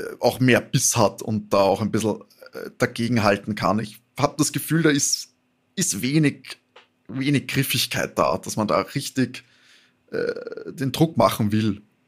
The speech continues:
Ich weiß nicht, man, man, ich hab das Gefühl, es wird sich da ausgeruht ein bisschen. Und das ist,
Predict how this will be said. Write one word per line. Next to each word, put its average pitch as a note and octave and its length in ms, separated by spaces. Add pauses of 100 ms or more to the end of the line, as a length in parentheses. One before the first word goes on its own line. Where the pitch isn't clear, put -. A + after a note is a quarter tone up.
(440)
Ich - 160
weiß - 180
nicht, G#2 300
man, C3 280
man, D3 300
ich - 140
hab - 120
das F3+ 140
Gefühl, F3 240
es E3 160
wird D#3+ 160
sich D3 120
da B2+ 80
ausgeruht G2 640
ein G2+ 100
bisschen. - 380
Und A2+ 220
das A#2 200
ist, - 420